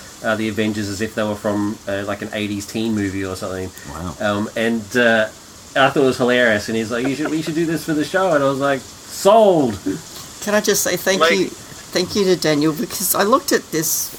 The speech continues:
Speaker 3: uh, on the running sheet and I thought, "Oh, more comic book stuff," and then I started getting into it 'cause when I realised, "Oh, it's from, I cast them from the eighties."
Speaker 1: Yeah.
Speaker 3: Uh, this is cool. Uh, I spent a whole afternoon doing this. This is a lot of fun. <laughs>
Speaker 1: Yeah, so Daniel, you're awesome.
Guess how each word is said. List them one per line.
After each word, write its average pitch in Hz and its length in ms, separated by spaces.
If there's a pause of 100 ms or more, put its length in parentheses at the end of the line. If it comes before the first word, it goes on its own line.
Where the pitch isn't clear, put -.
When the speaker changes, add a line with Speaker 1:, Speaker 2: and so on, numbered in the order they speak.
Speaker 3:
uh, 160 200
on 151 120
the 143 80
running 147 200
sheet 170 160
and - 80
I 156 40
thought, 156 180
"Oh, 139 340 (140)
more 202 300
comic 160 400
book - 160
stuff," - 340
and - 160
then 208 80
I 233 140
started 233 400
getting 165 300
into 160 260
it 143 80
'cause 170 120
when 180 120
I 165 60
realised, 185 500 (400)
"Oh, 180 280 (200)
it's - 260
from, 165 320 (140)
I 160 180
cast 180 280
them 147 100
from 151 180
the 147 160
eighties." 156 420 (140)
Speaker 1:
Yeah. 101 160 (340)
Speaker 3:
Uh, 135 120 (580)
this - 240
is 110 340
cool. 220 440
Uh, 185 560
I 185 60
spent 185 380 (300)
a - 40
whole 160 300
afternoon 151 440
doing 147 260
this. 139 160
This - 140
is 139 160
a 117 40
lot 98 200
of - 80
fun. - 240 (200)
<laughs> 120 240
Speaker 1:
Yeah, 127 160
so 143 240
Daniel, 165 300
you're 160 180
awesome. 135 360